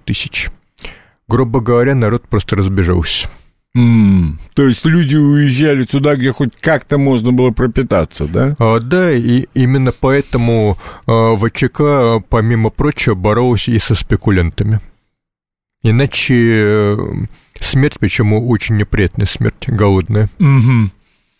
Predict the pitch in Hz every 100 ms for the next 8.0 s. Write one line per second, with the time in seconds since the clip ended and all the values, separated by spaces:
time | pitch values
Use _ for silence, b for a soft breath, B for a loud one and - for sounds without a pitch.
0 | _ _ _ _ _ _ _ 180 139 196
1 | 170 269 247 226 - - - 180 175 175
2 | 170 165 139 _ - - - 214 233 214
3 | 135 - 123 - 175 208 185 - - 107
4 | 107 - 151 175 185 233 262 240 - 190
5 | 180 160 175 165 - - 175 151 143 135
6 | 156 135 110 92 - 123 120 139 - 156
7 | 156 170 180 180 - - - 202 196